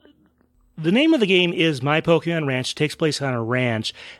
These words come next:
It's not explicitly, like, Southern or Western or anything like that, but I, I think we'd be remiss if we didn't try and compare it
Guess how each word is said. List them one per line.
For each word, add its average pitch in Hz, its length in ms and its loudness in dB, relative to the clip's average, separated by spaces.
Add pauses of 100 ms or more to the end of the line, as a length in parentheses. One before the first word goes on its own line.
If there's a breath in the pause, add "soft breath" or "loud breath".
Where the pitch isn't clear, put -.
(300 loud breath)
It's - 140 -2
not 240 200 2
explicitly, 170 760 0
like, 135 380 0
Southern 170 560 0
or 120 220 -6
Western 156 600 -2
or 143 140 -2
anything 139 440 -4
like 131 280 -4
that, 117 240 -4
but 131 180 -2
I, - 260 -10
I 151 40 -2
think 214 160 0
we'd 214 140 0
be 185 100 2
remiss 160 400 4
if 131 100 -4
we 143 80 0
didn't 151 260 -2
try 147 180 0
and 147 100 -2
compare 147 440 0
it - 140 -6